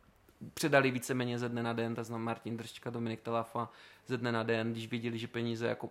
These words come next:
měli ode mě jenom screen, že pro-, se provádí převod, ale automaticky jsme prostě podepsali notářsky, ověřili předání S R O čka a podobně.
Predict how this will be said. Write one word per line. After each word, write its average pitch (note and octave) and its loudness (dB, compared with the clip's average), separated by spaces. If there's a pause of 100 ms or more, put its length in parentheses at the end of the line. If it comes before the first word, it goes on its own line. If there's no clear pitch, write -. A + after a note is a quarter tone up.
měli B2 4
ode A2+ 2
mě A#2+ 0
jenom A#2 -2
screen, A#2 -4
že A2+ -2 (320)
pro-, A2+ 0
se - -8
provádí A2+ 0
převod, A2+ 0
ale A#2 0 (320)
automaticky A2+ -4
jsme A#2 -6
prostě A2 -10
podepsali A2+ -4
notářsky, A2+ -6
ověřili A2+ -4 (320)
předání A2 -2
S - -6
R A2+ 0
O A2 0
čka A2+ -4
a A2 -2
podobně. A#2 -2